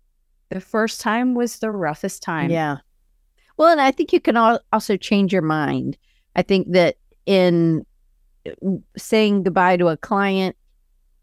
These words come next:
Speaker 2: you may not be able to give them what they need.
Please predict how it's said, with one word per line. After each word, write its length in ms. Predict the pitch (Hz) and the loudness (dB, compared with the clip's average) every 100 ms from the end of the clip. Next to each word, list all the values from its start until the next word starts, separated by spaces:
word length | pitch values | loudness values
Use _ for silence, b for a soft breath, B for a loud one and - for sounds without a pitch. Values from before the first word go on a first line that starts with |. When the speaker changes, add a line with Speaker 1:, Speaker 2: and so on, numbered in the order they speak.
| - | -6
Speaker 2:
you 320 | 185 214 220 | -2 0 2
may 240 | 208 196 | 2 2
not 260 | 196 180 180 | 2 0 0
be 120 | 185 | 0
able 160 | 170 180 | 0 0
to 160 | - 165 | -2 0
give 300 | 170 175 165 | 2 2 2
them 340 | 175 160 156 131 | 0 2 -2 0
what 200 | 170 156 | -2 0
they 140 | 170 156 | 0 2
need. 480 | 156 151 147 135 | 0 0 -2 -4